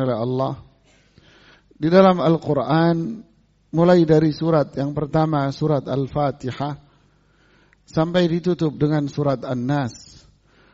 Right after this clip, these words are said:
banyak dan dipenuhi dengan istilah penyebutan orang kafir.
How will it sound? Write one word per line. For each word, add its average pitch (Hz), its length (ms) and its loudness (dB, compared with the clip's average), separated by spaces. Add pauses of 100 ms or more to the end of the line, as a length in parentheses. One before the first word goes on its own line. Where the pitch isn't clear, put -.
(140)
banyak 175 640 2
dan 160 240 2
dipenuhi 180 640 -2
dengan 156 320 0
istilah 151 480 -2
penyebutan 147 720 -2
orang 135 400 -4
kafir. 123 400 -4